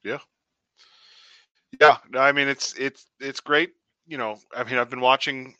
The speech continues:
they've been doing this with the, the way that they do it now with, you know, giving guys the news in this special kind of way and everything. They've been doing this for a few years. And I mean, obviously it's never been a Browns player. So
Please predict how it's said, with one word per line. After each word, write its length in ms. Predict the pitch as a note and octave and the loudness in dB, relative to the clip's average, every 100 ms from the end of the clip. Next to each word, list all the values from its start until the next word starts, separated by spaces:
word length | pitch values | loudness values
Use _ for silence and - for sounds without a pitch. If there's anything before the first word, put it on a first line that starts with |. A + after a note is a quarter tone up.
| _ | _
they've 160 | B2+ B2+ | -10 -10
been 120 | B2 | -8
doing 260 | B2 C3 B2+ | -6 -6 -4
this 260 | B2+ - | -6 -6
with 200 | A#2+ - | -10 -10
the, 340 | A2+ A2 G#2+ A2+ _ _ _ _ _ _ - | -10 -8 -10 -14 _ _ _ _ _ _ -10
the 120 | A#2+ | -2
way 160 | A#2 C3 | 2 2
that 160 | C3 A#2+ | 2 -2
they 100 | A#2 | -2
do 220 | A2 B2 | -2 -4
it 120 | G2+ | -4
now 400 | G#2+ G2 G2+ G2 - - | -8 -6 -6 -8 -16 -14
with, 220 | A2+ G#2 _ | -12 -14 _
you 120 | A#2+ G#2+ | -14 -10
know, 200 | F#2 F2+ _ _ _ - | -10 -12 _ _ _ -10
giving 260 | B2+ A#2 A#2 | -6 -6 0
guys 340 | A2+ A2+ A2 | 2 2 -2
the 100 | A2+ | -10
news 420 | A2 A2+ A2+ G#2+ | -8 -6 -8 -10
in 80 | G#2+ | -12
this 140 | G#2 | -10
special 380 | - - A2+ A#2 | -6 -4 -4 -4
kind 220 | - A2 G2+ | -8 -8 -4
of 60 | |
way 160 | G#2+ G#2+ | -2 -4
and 80 | G#2+ | -4
everything. 320 | G2+ G2 G2 | -8 -10 -12
They've 100 | G2+ | -12
been 120 | G#2 | -10
doing 180 | A#2 A2+ | -8 -8
this 100 | G#2+ | -8
for 140 | - | -10
a 40 | F#2+ | -12
few 160 | A#2 | -10
years. 460 | G#2+ A2+ A#2+ A2 - | -8 -6 -6 -6 -8
And 140 | F2 F2 _ _ _ _ _ _ _ _ _ _ _ _ _ _ _ _ _ _ _ _ - | -12 _ _ _ _ _ _ _ _ _ _ _ _ _ _ _ _ _ _ _ _ _ -6
I 40 | |
mean, 100 | A2 | 4
obviously 480 | A#2+ B2 - G#2+ G#2 _ _ G2+ - | 4 4 -2 -4 -6 _ _ -20 -14
it's 240 | A#2+ G#2+ A#2 | -12 -8 -6
never 160 | A2 | -4
been 120 | G#2+ | -4
a 40 | G2+ | 0
Browns 300 | B2 D3 - | 0 0 -4
player. 260 | F2+ D#2+ | -8 -8
So 320 | - A2 G2 | -6 -4 -4